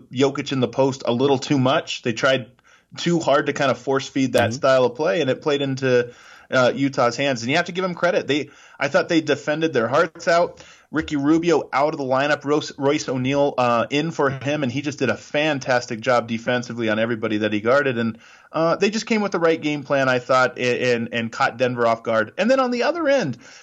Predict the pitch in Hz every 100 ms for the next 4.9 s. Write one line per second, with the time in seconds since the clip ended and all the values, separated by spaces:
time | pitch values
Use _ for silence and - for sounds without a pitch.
0 | - - 196 185 254 320 233 170 160 170
1 | 160 - - 208 233 196 175 165 160 135
2 | 190 165 143 135 156 139 151 202 311 -
3 | 190 156 - 180 165 143 131 127 127 -
4 | 101 - 113 120 120 117 117 107